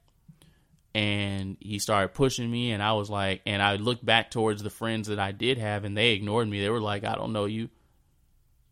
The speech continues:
And I was a ninth grader, just must have been maybe a, a month in school. And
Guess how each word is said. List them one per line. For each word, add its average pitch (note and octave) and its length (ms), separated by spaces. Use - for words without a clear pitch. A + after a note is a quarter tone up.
And G#2 500
I G#2 120
was A2 160
a G#2 40
ninth A2+ 280
grader, G#2 260
just A2+ 400
must A#2 240
have A2+ 100
been A#2 300
maybe A#2 300
a, A2+ 80
a G#2+ 180
month G#2+ 340
in B2+ 120
school. A#2+ 420
And G#2 640